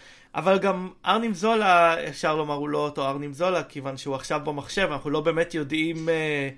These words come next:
האם רק החוכמה שלו השתמרה, אולי לא האישיות שלו השתמרה. אה, הוא, הוא בכל זאת היה גאון שעזר, אה, שעזר לקחת את הכוח של הטסראקט ו-, to weaponize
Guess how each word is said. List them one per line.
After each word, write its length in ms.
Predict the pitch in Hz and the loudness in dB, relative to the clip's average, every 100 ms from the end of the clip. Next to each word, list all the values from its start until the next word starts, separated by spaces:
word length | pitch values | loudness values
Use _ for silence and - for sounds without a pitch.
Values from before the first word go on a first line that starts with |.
| - - - _ _ | -16 -20 -20 _ _
האם 220 | 151 165 170 | -2 -2 2
רק 240 | 170 175 | 2 2
החוכמה 440 | 185 - 127 139 | -6 -8 -6 -4
שלו 240 | 160 208 208 | -2 0 0
השתמרה, 520 | 202 - 202 196 208 | 0 -4 -4 0 0
אולי 300 | 190 139 135 | 2 2 2
לא 80 | 139 | 4
האישיות 500 | 139 139 - 139 185 | 2 2 -2 -4 -2
שלו 180 | 202 185 | 0 0
השתמרה. 540 | 185 - 180 180 180 180 - _ _ _ - | -2 -4 0 2 2 -2 -14 _ _ _ -10
אה, 300 | - 139 135 135 - | -2 0 0 -4 -6
הוא, 420 | 160 147 143 139 156 - | -6 -4 -4 -4 -8 -8
הוא 200 | 165 147 | -6 0
בכל 380 | 151 143 170 160 | 0 2 2 2
זאת 180 | 175 | 0
היה 160 | 151 156 | 2 2
גאון 420 | 151 143 165 175 | 4 4 4 4
שעזר, 600 | 165 135 139 139 147 143 151 | 2 0 0 4 4 4 4
אה, 360 | 143 139 131 127 - - - - - | 4 4 2 -2 -12 -20 -20 -20 -6
שעזר 500 | 147 139 143 147 151 151 147 - - | -2 2 4 4 4 2 0 -4 -10
לקחת 560 | - 147 143 170 180 175 | -4 -4 4 4 4 -4
את 140 | 156 | -4
הכוח 380 | 147 - 160 160 | -4 4 4 4
של 160 | - 139 | 0 -2
הטסראקט 640 | 131 147 - 156 156 - 143 | -2 -2 2 2 2 -6 -4
ו-, 80 | 135 131 127 123 120 117 120 - | 2 4 2 2 0 -2 -4 -6
to 40 | 139 | 4
weaponize 600 | 151 175 180 160 160 | 6 6 6 4 4